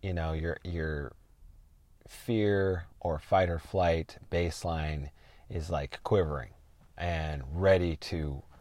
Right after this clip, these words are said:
seize this millimeter of opportunity, which ironically,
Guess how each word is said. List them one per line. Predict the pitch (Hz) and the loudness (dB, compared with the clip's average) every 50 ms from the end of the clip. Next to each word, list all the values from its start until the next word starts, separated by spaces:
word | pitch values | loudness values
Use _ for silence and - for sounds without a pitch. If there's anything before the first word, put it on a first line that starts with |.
| - - - - - - - - - - - - - - | -20 -20 -20 -20 -20 -20 -20 -20 -20 -20 -20 -20 -20 -18
seize | - - - - 165 175 165 131 101 87 - | -14 -12 -10 -8 -4 -2 0 0 0 0 -2
this | - 87 82 - - | -4 -4 -4 -4 -4
millimeter | 95 92 90 85 85 82 82 82 80 80 82 | -4 -4 -2 -2 -2 -2 -2 -4 -2 -2 -4
of | 78 76 | -4 -4
opportunity, | 76 71 71 - - - - - 107 107 95 80 78 76 | -4 -6 -6 -8 -10 -10 -6 -4 -4 -2 -2 -4 -4 -4
which | 78 82 - - | -6 -4 0 2
ironically, | 101 98 95 107 110 113 120 113 - 98 92 90 87 82 | 4 4 6 4 4 2 0 0 0 0 0 0 0 -2